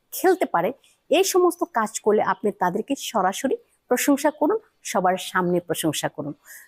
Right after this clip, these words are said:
এবং এই প্রশংসা করার পেছনে যে বিষয়টা থাকবে সেটি হচ্ছে আপনি তাকে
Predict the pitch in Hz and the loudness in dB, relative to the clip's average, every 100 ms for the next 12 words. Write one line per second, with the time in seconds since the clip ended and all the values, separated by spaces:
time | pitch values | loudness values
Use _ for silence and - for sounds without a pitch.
0 | _ _ - 240 254 208 - _ _ - | _ _ -2 2 2 2 -2 _ _ 2
1 | 302 415 - - 262 339 311 349 - 285 | 4 4 2 -2 2 2 2 0 2 2
2 | 269 - 294 320 254 185 208 190 202 302 | 0 0 0 2 2 2 0 0 0 0
3 | 320 330 - 175 - 262 262 262 294 175 | 0 -2 -4 -4 -4 -4 -2 -2 0 -2
4 | - 359 427 - - - 185 - 208 185 | -2 -4 -4 -10 -20 -8 -6 -2 -2 -2
5 | - | 0